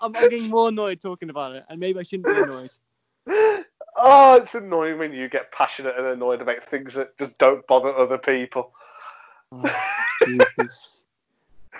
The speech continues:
Speaker 1: I, I, I mean, I, I literally just found one, and I'm looking at Twitter now. Like, what the fuck?
Speaker 2: I agree. No, I, I mean, to be honest, you, you best keep that tut word down, 'cause these people don't know what Twitter is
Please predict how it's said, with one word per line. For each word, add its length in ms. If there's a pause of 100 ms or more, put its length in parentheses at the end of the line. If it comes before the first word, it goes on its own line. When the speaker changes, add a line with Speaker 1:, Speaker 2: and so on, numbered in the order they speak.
(140)
Speaker 1:
I, 80
I, 260
I 40
mean, 120
I, 240
I 40
literally 160
just 260
found 260
one, 180
and 100
I'm 160
looking 200
at 60
Twitter 260
now. 260
Like, 160
what 180
the 80
fuck? 260 (840)
Speaker 2:
I 200
agree. 500
No, 160
I, 300
I 60
mean, 220
to 100
be 80
honest, 200
you, 180 (240)
you 120
best 200
keep 160
that 180
tut 280
word 220
down, 180
'cause 180
these 120
people 360
don't 220
know 160
what 220
Twitter 320
is 180